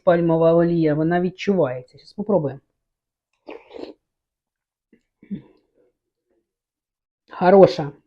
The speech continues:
Пальмова олія не відчувається, відчувається окроп,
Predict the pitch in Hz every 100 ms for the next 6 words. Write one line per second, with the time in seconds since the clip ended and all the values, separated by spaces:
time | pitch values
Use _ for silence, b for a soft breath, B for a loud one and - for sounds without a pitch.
0 | _ _ _ _ _ _ - 196 208 208
1 | 190 190 202 226 190 185 185 185 180 196
2 | 214 208 190 180 180 175 190 196 185 180
3 | 170 170 - 190 214